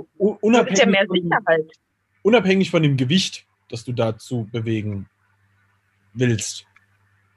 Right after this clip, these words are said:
Speaker 1: sondern wenn du deine Bewegung dazu beherrschst. Und beim Muscle-Up ist es schon so, ja, ähm, dass, dass du den auch beherrschen solltest erstmal. Ähm,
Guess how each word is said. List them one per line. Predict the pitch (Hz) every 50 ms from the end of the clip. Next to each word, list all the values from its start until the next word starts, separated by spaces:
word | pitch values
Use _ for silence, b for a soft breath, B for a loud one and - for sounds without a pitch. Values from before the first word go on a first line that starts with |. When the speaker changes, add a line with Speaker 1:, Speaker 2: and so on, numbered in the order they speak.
| _ _ _
Speaker 1:
sondern | - 127 123 123 120 110 104 101 -
wenn | 120 123
du | 120
deine | 123 123 123
Bewegung | 117 120 120 139 156 151 147 135
dazu | 123 110 - -
beherrschst. | 117 110 110 107 107 -
Und | 117
beim | 123 123
Muscle-Up | 123 143 170 - 185 151 131 -
ist | - 139 147
es | 156 -
schon | - - 160 170 175 147
so, | 135 131 151 165 165 B B B B -
ja, | 127 123 98
ähm, | 120 135 127 123 127 123 120 117 b b b b -
dass, | 127 123 - - _
dass | - 127 -
du | - 120 117
den | 113 110 123 127 135 147
auch | 143 135 139
beherrschen | - 123 120 120 120 117 - 127 117
solltest | 117 113 113 113 117 113 107 -
erstmal. | - 82 92 - - - - - 104 - -
Ähm, | 117 123 123 120 120 117